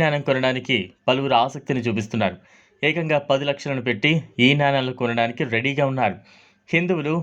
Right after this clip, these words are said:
వైష్ణవి దేవినే మాతా రాణి అని వైష్ణవిని పిలుస్తారు. పార్వతి, సరస్వతి మరియు లక్ష్మీ దేవతలు మానవ జాతి శ్రేయస్సు కోసం అందమైన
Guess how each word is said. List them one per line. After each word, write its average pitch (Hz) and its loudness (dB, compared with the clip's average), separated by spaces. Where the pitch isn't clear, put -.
వైష్ణవి 139 -2
దేవినే 120 0
మాతా 151 2
రాణి 123 0
అని 135 0
వైష్ణవిని 131 0
పిలుస్తారు. 117 0
పార్వతి, 139 2
సరస్వతి 131 0
మరియు 123 2
లక్ష్మీ 135 -2
దేవతలు 123 0
మానవ 151 2
జాతి 135 0
శ్రేయస్సు 127 0
కోసం 123 0
అందమైన 131 -2